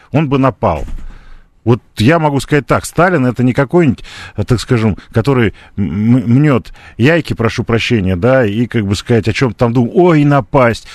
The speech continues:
ой, не напасть. Если бы он хотел напасть, он бы напал бы. Вот сто процентов. И в этом отношении все эти инсинуации, что вот Сталин хотел, ну вот напал же Гитлер, да,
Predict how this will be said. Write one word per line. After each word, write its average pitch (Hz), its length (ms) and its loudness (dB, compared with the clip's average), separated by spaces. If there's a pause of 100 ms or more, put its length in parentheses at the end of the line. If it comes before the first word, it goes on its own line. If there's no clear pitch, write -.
(140)
ой, 190 260 4
не 160 140 0
напасть. 147 560 0
Если 143 180 -2
бы 156 60 -2
он 143 80 0
хотел 151 360 0
напасть, 123 380 0
он 113 100 2
бы 107 100 0
напал 104 440 -2
бы. 64 140 -16 (1500)
Вот 101 100 -4
сто - 240 -2
процентов. 95 520 -8 (520)
И 110 140 2
в 131 80 2
этом 151 220 -2
отношении 143 640 2
все 139 260 -2
эти 120 300 2
инсинуации, 139 640 0
что 117 180 -2
вот 120 100 0
Сталин 135 360 -2
хотел, 120 360 0
ну 123 80 2
вот 131 140 2
напал 151 320 0
же 101 100 -6
Гитлер, 117 400 -2
да, - 220 0